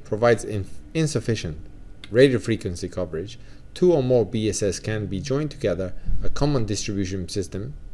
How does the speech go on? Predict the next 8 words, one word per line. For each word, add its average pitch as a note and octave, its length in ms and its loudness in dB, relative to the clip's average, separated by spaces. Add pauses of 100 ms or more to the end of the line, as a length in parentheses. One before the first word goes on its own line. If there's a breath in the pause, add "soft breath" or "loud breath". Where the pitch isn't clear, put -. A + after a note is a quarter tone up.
(920 loud breath)
into B2+ 440 0
E B2 160 4
S - 140 -2
S, D2+ 240 -8
or F2 180 -4
extended C3 380 -2
service D#2+ 340 -6
set. - 320 -14